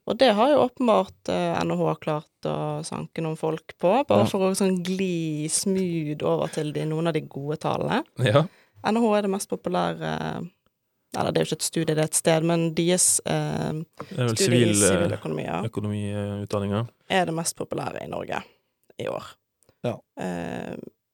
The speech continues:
Speaker 1: er vi overrasket over det?
Speaker 2: Nei, altså, de har jo vært populære lenge, så sånn sett er det ikke så overraskende. Men jeg synes det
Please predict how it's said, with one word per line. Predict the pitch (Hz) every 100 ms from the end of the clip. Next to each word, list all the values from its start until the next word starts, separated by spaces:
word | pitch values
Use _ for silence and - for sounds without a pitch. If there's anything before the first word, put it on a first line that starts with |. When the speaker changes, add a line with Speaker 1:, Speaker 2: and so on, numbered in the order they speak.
| _
Speaker 1:
er | 202
vi | 196
overrasket | 202 220 220 202
over | 202 202
det? | 220 320 - - - - _ _ _ _ - - _ _ _
Speaker 2:
Nei, | 131 156
altså, | 165
de | 170
har | 156 156
jo |
vært | 165 -
populære | 147 135 120
lenge, | 120 107 143 - _ _
så | - 135
sånn | - 107 110
sett | 151
er | 123
det | 113
ikke | 120
så | 120
overraskende. | 98 - 113 123 -
Men | 131 143
jeg | 143
synes | - 107 101
det | 156